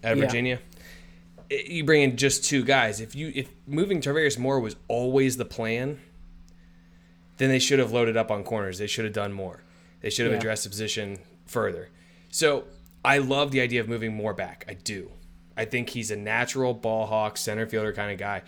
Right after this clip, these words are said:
Speaker 1: But you're right. Robert Saleh did come out and say that the safety positions are gonna kinda become more interchangeable. No longer, they might not be running the single high that they have been running. And I, that might be down to personnel.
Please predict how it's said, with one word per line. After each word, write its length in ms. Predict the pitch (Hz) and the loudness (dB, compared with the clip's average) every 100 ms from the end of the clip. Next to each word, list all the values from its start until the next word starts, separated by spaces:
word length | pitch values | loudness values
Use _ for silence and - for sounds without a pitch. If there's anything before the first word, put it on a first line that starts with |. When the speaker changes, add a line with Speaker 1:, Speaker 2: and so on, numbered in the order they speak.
| - - - | -16 -20 2
Speaker 1:
But 180 | 196 202 | 4 4
you're 80 | 190 | 4
right. 180 | 156 | 4
Robert 260 | 123 147 180 | 4 4 2
Saleh 260 | 156 156 127 | 4 4 4
did 140 | 131 | 2
come 140 | 135 | 0
out 100 | 131 | -2
and 120 | 110 110 | -2 0
say 240 | 131 131 | 2 2
that 260 | 107 98 - - - - - - - | 2 -4 -8 -20 -20 -20 -20 -20 -10
the 120 | 131 135 | -2 4
safety 380 | 135 143 - | 6 6 2
positions 440 | 139 156 160 170 139 | -2 -2 -4 -4 -2
are 40 | |
gonna 200 | 127 123 | -2 -2
kinda 300 | 107 120 139 | -2 -2 0
become 320 | 139 123 131 120 | 0 0 -2 0
more 460 | 117 113 107 104 - - - - - | 0 0 0 -4 -8 -20 -20 -12 -2
interchangeable. 720 | 131 123 131 151 127 87 82 - - | 0 2 0 0 -2 -6 -10 -18 -14
No 200 | 113 127 | -2 2
longer, 440 | 143 139 135 131 127 | 4 4 2 0 0
they 180 | 120 117 | 0 -2
might 240 | 113 117 | -2 -4
not 140 | 113 | -4
be 100 | 113 | -4
running 260 | 110 113 110 | -4 -2 -4
the 100 | 104 | -4
single 480 | - - 117 117 113 | -4 -2 -2 -2 -4
high 460 | 113 107 117 135 139 - _ | -2 -2 -2 -4 -8 -18 _
that 140 | 120 113 | -10 -2
they 120 | 117 | -2
have 240 | 110 113 120 | 0 -2 -2
been 120 | 127 | -2
running. 260 | 127 135 139 - | -2 -4 -8 -8
And 140 | 120 | -2
I, 100 | 131 | -2
that 220 | 110 147 147 | 0 0 2
might 260 | 147 190 | 0 0
be 320 | 135 123 120 - - _ - - | -2 -2 -4 -12 -20 _ -20 -6
down 180 | 117 113 | -2 0
to 40 | 107 | 0
personnel. 480 | 113 - 107 87 | -2 -2 -4 -8